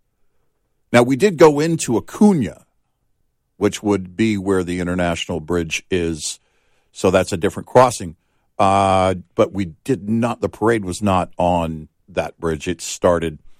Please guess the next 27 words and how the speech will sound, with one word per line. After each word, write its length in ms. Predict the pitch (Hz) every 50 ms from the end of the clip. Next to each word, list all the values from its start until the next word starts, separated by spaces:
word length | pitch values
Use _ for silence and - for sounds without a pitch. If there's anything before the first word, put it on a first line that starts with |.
| _ -
we 140 | - 101 92
did 160 | 107 98 85
a, 320 | 78 82 _ _ - -
a, 260 | 87 85 82 85 87 - _
a 200 | - 85 82 80
one 320 | 80 82 87 107 107 104 101
leg 200 | 101 95 92 87
of 120 | 92 82
it 120 | 85 82 _ _ _ _ _ _ _ _ -
in 120 | 82 82
Del 180 | - 82 78 73
Rio. 400 | 95 123 120 110 101 104 98 _ _ _ _ _ -
Then 260 | - 82 82 82 78
we, 400 | 80 85 80 80 78 78 78 76 _ _ -
they 100 | - 90
took 200 | 82 - 98 -
us 140 | 98 - -
on 140 | 85 71 64
a 40 | 73
bus 440 | - - 135 127 113 - - - _ _ _ _ _ _ - -
across 720 | - _ - - - 131 127 123 123 - - - - _ _ _ _ _
the 120 | - 107 104
International 440 | 98 98 101 98 92 92 - 101 90
Bridge, 300 | 90 90 85 82 - -
then 180 | 101 98 95
into 280 | 98 92 90 - - 85
Acuna 420 | 80 - - 101 92 92 90 85